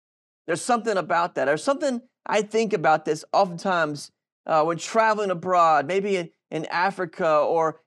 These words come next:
in Thailand or Colombia, or just even at the Grand Canyon. We will look in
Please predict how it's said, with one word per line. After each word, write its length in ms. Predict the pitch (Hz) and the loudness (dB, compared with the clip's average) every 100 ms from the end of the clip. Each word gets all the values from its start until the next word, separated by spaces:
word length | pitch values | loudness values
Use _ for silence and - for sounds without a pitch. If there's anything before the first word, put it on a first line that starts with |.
| - | -6
in 160 | 170 | -6
Thailand 560 | - - 196 196 185 165 | -4 -2 0 0 0 -2
or 100 | 156 | -4
Colombia, 540 | - 180 190 175 170 - - | -4 -2 0 0 -2 -6 -4
or 140 | 196 | -2
just 260 | 180 269 - | 0 -2 -2
even 220 | 254 262 | -2 -2
at 60 | 240 | -2
the 60 | |
Grand 400 | 170 196 220 202 | -2 0 0 -2
Canyon. 440 | - 226 208 175 160 _ _ | -4 -4 -2 -4 -6 _ _
We 100 | 226 | 0
will 320 | 277 254 220 | 2 2 2
look 260 | 233 262 - | 2 0 -2
in 160 | 233 | -6